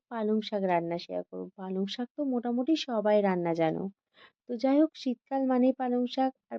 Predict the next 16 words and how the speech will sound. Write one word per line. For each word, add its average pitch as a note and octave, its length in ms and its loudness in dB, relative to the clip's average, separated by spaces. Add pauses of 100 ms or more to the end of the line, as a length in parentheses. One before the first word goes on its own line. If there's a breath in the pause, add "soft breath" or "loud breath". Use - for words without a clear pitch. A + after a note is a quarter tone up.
পালং G#3+ 340 -2
শাকে A#3 320 -2
কিন্তু B3+ 340 -12
নানান G#3 480 4
রকমভাবে F#3+ 560 2
রান্না D#3+ 340 0
করা F3+ 280 -2
হয়। F3 220 -2 (400 loud breath)
তো - 100 -14 (120)
তাদের F#3+ 340 -2
মধ্যে C4 320 4 (260)
আমি A3+ 240 -2
একটা G#3 340 -2
পদ B3+ 200 -2 (180)
বেছে A3 360 -2
নিয়েছি। E3+ 500 -2